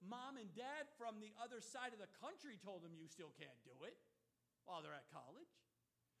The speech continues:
but they're going to do it out of a relationship, out of love for God and for you as a parent, of what you've poured into their lives during those formative years.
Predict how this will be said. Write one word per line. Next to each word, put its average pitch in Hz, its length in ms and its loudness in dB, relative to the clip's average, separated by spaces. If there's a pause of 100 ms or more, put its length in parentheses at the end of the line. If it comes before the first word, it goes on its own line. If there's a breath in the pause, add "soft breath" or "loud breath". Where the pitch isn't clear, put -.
(320 loud breath)
but 269 160 0
they're 285 200 0
going 277 240 0
to 247 160 -2
do 294 200 0
it 330 80 -6 (160)
out 262 80 2
of 247 160 0
a 233 40 0
relationship, 247 880 -2 (120)
out 226 80 0
of 226 120 -4 (160)
love 294 320 2 (120)
for 214 200 -2 (120)
God 294 320 0 (320)
and 370 160 -2
for 247 240 0
you 277 320 0
as 214 80 -6
a 240 120 -2 (200)
parent, 311 400 -4 (280 loud breath)
of 254 160 -2
what 311 220 -4
you've 294 240 -2
poured 285 200 -4
into 370 240 -8
their - 160 -8
lives 131 400 -10 (1040)
during 160 260 -4
those 185 220 -6
formative 143 400 -10
years. 269 380 -12